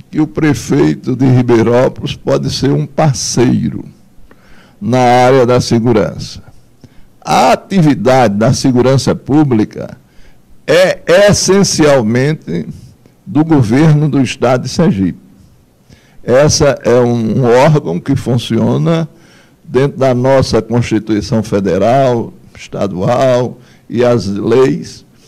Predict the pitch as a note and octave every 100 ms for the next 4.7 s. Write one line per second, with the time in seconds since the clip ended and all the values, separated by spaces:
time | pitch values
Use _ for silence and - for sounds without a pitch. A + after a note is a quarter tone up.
0 | _ - - _ _ - D3 C3+ - -
1 | D#3 F3 E3+ D#3 C#3+ C3 - F3 F3+ -
2 | D3+ - C3 - B2+ C#3+ D#3+ - E3 E2+
3 | D#2+ - - C3 D#3+ F3 D#3 B2+ D3+ D#3
4 | D#3 F#3+ F3+ A#2 G#2 -